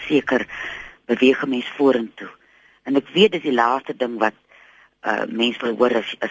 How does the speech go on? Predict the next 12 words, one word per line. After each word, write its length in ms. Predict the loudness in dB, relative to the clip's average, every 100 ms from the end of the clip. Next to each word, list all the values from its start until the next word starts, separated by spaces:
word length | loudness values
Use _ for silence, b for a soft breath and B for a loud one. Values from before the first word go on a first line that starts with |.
| -4
jy 260 | -4 -4 -8 _ -4
sukkel 520 | 0 2 0 -2 -10 b b _
met 240 | -8 -2
trauma 380 | 2 2 2 0
en 120 | -2 -8 -4
smart. 300 | -2 -2 -4 -20 B B
Maar 160 | -4 -4 -6 _
tyd 200 | -2 -2 _ _ -20 _ _ _ _ _ _ _ -20
is 120 | -12
die 100 | -10
groot 460 | -6 2 4 4 2
geneeser. 920 | -6 -6 -8 -8 -10 -10 -10 -10